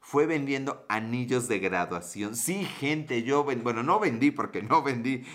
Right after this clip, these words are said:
ni un <laughs> pinche anillo de graduación. Pero lo intenté. Bueno, eso de lo intenté, no podría decir que lo intenté como si mi vida dependiera de ello. Pero yo fui, yo fui una de esas víctimas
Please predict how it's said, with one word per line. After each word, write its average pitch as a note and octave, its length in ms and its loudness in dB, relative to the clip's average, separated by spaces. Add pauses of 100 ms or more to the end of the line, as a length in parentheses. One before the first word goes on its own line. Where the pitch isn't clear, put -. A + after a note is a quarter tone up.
(120)
ni B2+ 160 2
un C#3+ 220 0
<laughs> - 20 -20
pinche C#3 500 -2
anillo B2+ 300 2
de G#2+ 100 2
graduación. F#2+ 500 0 (280)
Pero B2+ 220 6
lo B2 80 2
intenté. B2 500 0
Bueno, F#3 160 2
eso C4 140 2
de A3 140 0
lo A2+ 140 -2
intenté, G2 1040 -4 (320)
no F3 160 0
podría F#3 200 6
decir F3+ 200 4
que D3+ 140 2
lo C3 100 2
intenté B2 320 0
como C3 160 -2
si A#2+ 140 -4
mi A2 120 -2
vida A#2+ 240 4
dependiera G2+ 480 0
de F#2+ 120 2
ello. F2+ 140 -6 (540)
Pero B2+ 140 2
yo D#3+ 160 4
fui, F3 460 0
yo F3 140 4
fui F#3+ 180 -2
una G#3 200 0
de F3 80 0
esas E3+ 340 -4
víctimas B2 640 -6